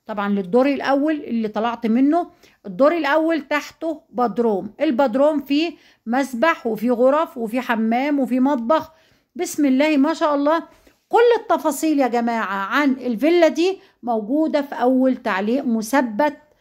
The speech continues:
تحت الفيديو ده مع رقم المسوق، آه، أبو نوف. بسم الله ما شاء الله، اللهم بارك. والناس اللي تتصل عليه يعني تكون عايزة تستفسر عن بيت، هو عنده شقق،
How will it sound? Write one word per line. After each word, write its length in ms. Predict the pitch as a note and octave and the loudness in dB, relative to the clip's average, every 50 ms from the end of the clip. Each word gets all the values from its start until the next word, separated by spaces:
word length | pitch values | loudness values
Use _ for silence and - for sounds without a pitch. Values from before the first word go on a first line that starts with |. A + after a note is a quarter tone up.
| _ _ _ _ _ _ _ - | _ _ _ _ _ _ _ 2
تحت 280 | E4+ F4 - - - | 2 2 2 0 2
الفيديو 460 | F#4 D#4+ C4+ B3+ E4+ F4 B3+ D4+ E4 D#4+ | 2 2 4 2 0 0 0 0 -2 0
ده 200 | B3 E4 F4 E4 E4+ _ | 0 0 -2 -2 -6 _
مع 400 | A3+ A#3 C4 C#4 C4+ C4+ B3 A3+ | -2 -2 0 0 0 0 0 0
رقم 500 | A3+ B3 B3 B3+ - C#4+ C#4+ C4+ C4 B3+ | 0 -2 -2 0 -2 0 0 0 -2 0
المسوق، 760 | - C#4 B3+ B3+ B3+ B3 - C4 C4 C4 C4 B3+ B3+ B3+ B3 B3+ _ _ - _ _ _ _ _ _ | 0 0 2 2 0 0 0 0 2 2 2 2 2 2 0 -2 _ _ -20 _ _ _ _ _ _
آه، 360 | A3 G#3+ G#3+ G#3+ G#3+ - - | -4 -2 -2 -2 -2 -2 -2
أبو 180 | C#4+ A#3 C#4 C4+ | 0 2 2 2
نوف. 440 | A#3+ G#3 G#3 G3 - - _ - _ _ _ _ _ _ _ _ _ _ _ _ | 2 0 -2 -6 -10 -16 _ -20 _ _ _ _ _ _ _ _ _ _ _ _
بسم 280 | A#3 C4 C4 - A#3+ G#3+ | -8 -8 -2 0 0 0
الله 320 | G#3 G#3 G#3+ A#3+ B3 B3 | 2 2 2 2 2 2
ما 160 | A3+ A3+ B3 | 2 2 0
شاء 200 | A#3 - A#3+ G3+ | 0 -2 -4 -6
الله، 240 | F#3+ F3 E3+ - - _ _ _ _ _ - | -6 -8 -10 -14 -16 _ _ _ _ _ -6
اللهم 340 | A#3+ C4 C4+ B3+ A#3 G#3+ G3+ | 0 2 4 4 4 2 0
بارك. 400 | F#3+ G3 F#3 - E3 - _ _ _ _ _ - - - _ _ | -2 -4 -6 -6 -8 -12 _ _ _ _ _ -20 -20 -20 _ _
والناس 440 | C4+ D4 D#4 D#4 E4+ F#4 F4+ F#4 F4+ | 0 2 4 4 4 4 2 2 0
اللي 160 | F4 D4+ C4+ | 0 0 -2
تتصل 480 | C#4+ C#4+ - - E4+ D#4+ D4+ E4+ D4 | -2 -4 -6 -6 -8 -4 -4 -2 -2
عليه 400 | C4 A#3 B3+ C4 D4 D#4+ E4+ D#4+ D#4+ - - - _ | 0 0 0 0 0 -2 -2 -4 -6 -12 -20 -20 _
يعني 440 | E4+ F#4 F4 C#4 C4+ C#4 D#4 E4 F4+ | -4 0 0 2 4 2 2 0 0
تكون 260 | - F#4+ F#4+ F#4+ F4+ | -2 -2 -2 0 0
عايزة 340 | E4+ C#4+ D#4 D4+ C4+ C4+ C4 | 2 2 2 2 2 2 0
تستفسر 720 | C4 - A3 - - D4 D4 C#4 C4+ - - C4 C4 B3+ B3+ - _ _ _ _ _ - | -2 -4 -10 -6 -2 -2 -2 -2 -4 -4 -2 -2 -2 -2 -6 -16 _ _ _ _ _ -6
عن 320 | - A#3 B3 C4+ C4 B3+ | 0 2 4 6 6 6
بيت، 340 | G#3 B3+ C4+ C4+ C#4 C4+ A3 | 6 6 4 4 2 0 -2
هو 120 | A3+ A#3+ A#3+ | -2 -2 -2
عنده 1040 | A3 B3+ C#4 C4 C4 C4+ C4 B3+ B3 A#3+ B3 A#3+ A#3+ A#3+ A3+ A3 G#3+ G#3 G3+ G#3 G#3+ | 0 0 0 0 0 2 2 2 2 2 2 2 2 0 0 0 0 -2 -2 -2 -4
شقق، 420 | G#3+ - D#4 D#4 F4 F4 E4+ C#4+ | -2 -2 -2 2 2 2 0 0